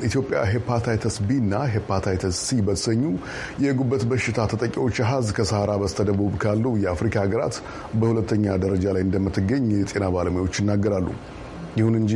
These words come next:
ሀገሪቱ ይህንን አሃዝ የሚሸከም የጤና ስርዓትም ሆነ የላቀ ሕክምና የላትም። መፍትሄ ለማምጣት እየጣሩ ከሚገኙ ትውልድ ኢትዮጵያን መካከል አንዷ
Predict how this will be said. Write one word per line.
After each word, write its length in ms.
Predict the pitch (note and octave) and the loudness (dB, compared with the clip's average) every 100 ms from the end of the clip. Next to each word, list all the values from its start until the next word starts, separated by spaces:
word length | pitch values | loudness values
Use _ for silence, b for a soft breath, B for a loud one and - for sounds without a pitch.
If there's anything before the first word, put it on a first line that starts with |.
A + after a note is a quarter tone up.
| A2+ | 2
ሀገሪቱ 380 | G#2 G#2 A2+ C#3+ | 2 2 0 2
ይህንን 300 | A2+ A2 G#2+ | 2 2 0
አሃዝ 280 | G2+ G#2 G#2 | 0 0 2
የሚሸከም 580 | G2+ G2+ G2+ G#2 - A#2+ | 2 0 0 -2 0 0
የጤና 260 | G#2 G#2+ G2+ | 0 0 0
ስርዓትም 420 | F2+ G#2 G#2 G#2+ G2+ | 0 0 0 0 0
ሆነ 160 | A#2+ D#3 B B B B A2+ | 0 -2 B B B B 0
የላቀ 380 | B2+ B2 A#2+ A#2 | 2 2 0 0
ሕክምና 380 | A2+ - A#2+ A#2+ | 0 2 2 2
የላትም። 460 | A#2 G#2+ G2+ A#2+ E3+ E3 | 2 0 0 0 0 0
መፍትሄ 340 | G2+ - G2+ | 0 0 0
ለማምጣት 480 | G2 F#2+ F#2+ F#2+ G2 | 2 2 0 0 -2
እየጣሩ 360 | F#2+ G2 G2+ G2 F#2+ | 0 0 0 0 0
ከሚገኙ 500 | G2+ G2 G2 A2 A#2 B2+ A#2 B B B - | 0 0 0 0 0 -2 -6 B B B -4
ትውልድ 320 | D3+ D3+ B2+ | 0 2 0
ኢትዮጵያን 440 | A#2+ A#2 B2 A2+ | 0 0 0 0
መካከል 400 | G#2+ G#2+ G2 G#2 | 0 0 0 0
አንዷ 220 | G2 G2 | 0 2